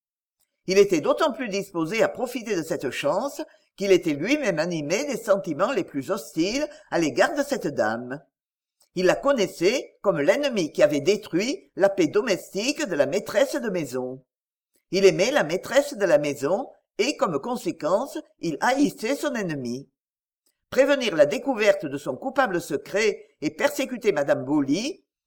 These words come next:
c'est là qu'il faut voir le motif principal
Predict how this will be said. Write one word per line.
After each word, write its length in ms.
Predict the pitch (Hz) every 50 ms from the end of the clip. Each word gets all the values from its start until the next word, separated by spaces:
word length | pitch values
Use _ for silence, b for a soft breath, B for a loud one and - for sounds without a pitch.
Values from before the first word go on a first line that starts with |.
| _ _ _
c'est 180 | - 196 185
là 220 | 151 135 175 240 285
qu'il 180 | - 302 247
faut 160 | 185 - 196 156
voir 260 | 135 160 190 - 269
le 60 | 233
motif 400 | 190 180 175 175 156 135 - -
principal 760 | - 220 269 - - 185 165 - - 143 160 190 214 254 -